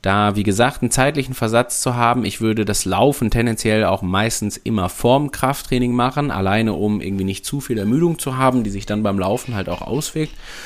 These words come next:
Beim Radfahren ist es ein kleines bisschen egaler, da geht's dann eher so ein bisschen vor allen Dingen um das Metabolische. Und da, wie gesagt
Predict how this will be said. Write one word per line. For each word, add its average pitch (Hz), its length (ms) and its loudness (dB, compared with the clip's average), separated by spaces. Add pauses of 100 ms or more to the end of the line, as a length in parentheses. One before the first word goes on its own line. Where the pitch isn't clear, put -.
(280)
Beim 107 220 2
Radfahren 117 480 2
ist 117 80 2
es 117 100 -2
ein 113 80 2
kleines 113 340 2
bisschen 120 280 -4
egaler, 120 680 2
da 107 120 0
geht's 101 180 0
dann 92 140 0
eher 107 180 2
so 104 80 0
ein 98 60 0
bisschen 110 240 -2
vor - 120 -4
allen 95 120 0
Dingen 98 120 0
um 95 60 0
das 90 140 -2
Metabolische. 123 720 0 (600)
Und 87 160 -4
da, 101 220 4
wie 101 80 0
gesagt 95 440 0